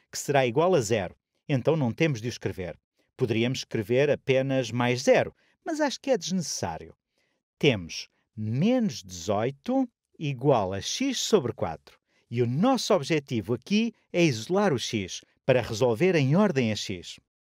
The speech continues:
E a melhor forma de fazer isto, se tivermos aqui x sobre quatro, é multiplicarmos aquilo por quatro. Ficaremos apenas com o x. Então podemos multiplicar aquilo por quatro. Mas, mais uma vez,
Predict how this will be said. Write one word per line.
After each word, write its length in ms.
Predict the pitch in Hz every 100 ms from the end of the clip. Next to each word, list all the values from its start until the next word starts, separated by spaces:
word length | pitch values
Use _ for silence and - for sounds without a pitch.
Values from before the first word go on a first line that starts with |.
| _ _ _ _
E 140 | 110 107
a 60 |
melhor 260 | 101 117 175
forma 400 | - 233 180 107
de 80 | -
fazer 300 | 98 104 120
isto, 420 | 240 - 277 254 _
se 100 | _
tivermos 480 | - 208 196 117 117
aqui 320 | 147 147 214
x 360 | 135 - 180 -
sobre 260 | - 110 127
quatro, 500 | 190 196 - 208 208 _ -
é 140 | 190
multiplicarmos 880 | 196 220 226 214 208 - 202 202 170
aquilo 420 | 196 - 247 262
por 140 | 151 139
quatro. 420 | - 107 87 - _ _
Ficaremos 540 | - 156 156 170 170 165
apenas 360 | - 190 190
com 220 | - 196
o 40 | 143
x. 520 | - 156 107 - - _ _ _ _ _ -
Então 380 | 139 117 131 156
podemos 320 | 135 120 101
multiplicar 600 | 127 156 - 180 120 107
aquilo 360 | 135 - 269 233
por 160 | 156
quatro. 460 | 139 117 90 - - _ _ -
Mas, 240 | 104 98
mais 320 | 110 170 254
uma 120 | 214 226
vez, 440 | 185 240 240 -